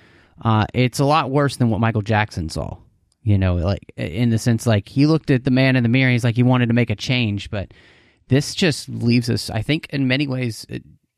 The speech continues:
you look at Arthur in the, looking in the mirror, wondering who he is.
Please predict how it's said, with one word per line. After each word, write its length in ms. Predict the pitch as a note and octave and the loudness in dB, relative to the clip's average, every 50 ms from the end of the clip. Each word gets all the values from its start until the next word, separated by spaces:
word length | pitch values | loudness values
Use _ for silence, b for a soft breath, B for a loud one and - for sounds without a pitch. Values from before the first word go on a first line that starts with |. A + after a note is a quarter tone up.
| _ - | _ -6
you 180 | A2+ G#2 G#2+ | -4 -2 -2
look 320 | G#2 G#2 G#2+ A2 A#2+ - - | 2 2 2 2 2 2 0
at 120 | C3 - _ _ - - - | -2 -2 _ _ -18 -6 -2
Arthur 380 | A2+ A2+ B2 C3 - C#3+ C3 A#2+ | 0 0 0 0 0 0 0 0
in 100 | A2 G#2 | 0 0
the, 220 | G2+ G2+ G2+ - - | -2 -4 -6 -8 -10
looking 420 | - A#2 A2+ A2+ A2+ - B2+ A2+ G#2+ | -8 -2 0 0 0 0 0 -2 0
in 100 | G2+ G2 | -2 -2
the 60 | G2 | -2
mirror, 300 | G2+ G2+ G2 F#2+ G2+ G#2 | -2 -2 -2 -2 -2 -4
wondering 480 | G2+ G#2 A#2 A#2 A#2 A2+ A2 A2 G#2+ G2+ | -4 -4 -2 -2 0 0 0 0 0 0
who 160 | F#2+ A2 G#2+ | 0 0 0
he 380 | G2+ G#2 G#2 F#2+ - G#2+ G#2+ | 0 -2 -4 -4 -4 -4 -2
is. 320 | G#2 G2+ G#2 G2+ G2+ - | -2 -2 -2 -4 -6 -8